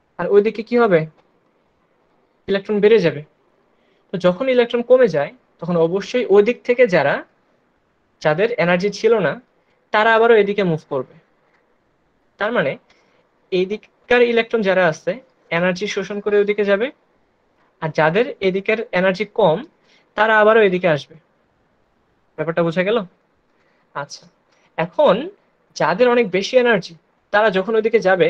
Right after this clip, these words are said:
যেতে যেতে তারা এই শক্তিটাকে আবারও শোষণ কর-, মানে নির্গমন করবে। এইখান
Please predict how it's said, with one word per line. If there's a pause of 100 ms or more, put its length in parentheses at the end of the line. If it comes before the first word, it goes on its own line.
(160)
যেতে
যেতে
তারা (200)
এই
শক্তিটাকে
আবারও (460)
শোষণ
কর-, (100)
মানে (100)
নির্গমন
করবে। (840)
এইখান